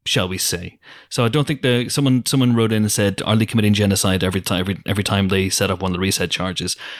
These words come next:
No, because it shows that they, when they s-, set it off at the beginning of the episode, you see that it just wipes out the evidence of the temporal tampering. It doesn't wipe out the place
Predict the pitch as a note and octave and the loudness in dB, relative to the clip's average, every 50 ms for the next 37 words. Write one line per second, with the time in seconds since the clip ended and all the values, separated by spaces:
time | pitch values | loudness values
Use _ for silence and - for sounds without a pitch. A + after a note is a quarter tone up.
0 | - - _ - A2+ B2 B2+ A2 F#2+ - G2+ - - G#2+ G2+ G#2+ G#2 - - A#2 | -18 -16 _ -2 0 2 2 0 0 -2 -4 -2 0 0 0 0 0 0 2 2
1 | G#2+ A2 G#2+ G2+ - - - A2 G2+ G2+ G2 - - - - - - _ - - | 2 2 2 0 -2 -2 -2 0 0 0 0 0 -2 -4 -4 -8 -12 _ -20 -16
2 | - - A2 G#2+ G2+ G2 G2 - A2 G2+ G2+ G2+ - - - - - - - - | -12 -4 0 0 0 0 2 2 2 2 4 2 0 -2 -4 -8 -8 -6 -2 0
3 | C3 A2 G#2+ A#2 G#2+ - - - - A2 G#2 G2+ F#2 G#2 A2+ A#2 A2+ G#2 - - | 0 2 2 0 0 0 -4 -4 0 0 0 2 2 2 0 0 0 0 0 0
4 | F#2+ F#2 F2 - - - - - - - - - G#2 - - - A#2 A2+ G#2 G2 | 0 0 -2 -6 -12 -16 -16 -16 -18 -10 -6 -4 -2 -2 0 2 2 2 2 2
5 | G2+ F#2+ - A2+ G2+ - - G2 G2 G2+ G2 - - G2+ F#2 - A2 - - G#2 | 0 0 0 0 -2 0 0 0 0 0 0 0 -2 -2 -2 -2 -4 -2 0 0
6 | G#2+ G#2 F#2+ G2 F#2 F#2 - - F#2 - - F#2+ F#2 - - G2+ F#2 - F#2 F#2 | 0 2 2 0 0 0 -2 -4 -4 -2 -4 -4 -4 -2 -2 -2 -2 -2 -4 -4
7 | F2+ - - D3 D#3+ C#3 - G#2 G2 F#2+ F#2 - - - - - - - G#2 G2 | -4 0 2 2 2 2 2 0 0 0 -2 -4 -10 -18 -20 -10 -8 -4 0 2
8 | A#2 G#2+ G2+ A2 G2 G2+ G2+ G2+ - G2+ G2 - - - - - - G#2 G2 G2 | 2 2 2 0 0 2 0 2 2 0 -2 -2 -4 -8 -4 -2 0 0 0 0
9 | - - | 0 -2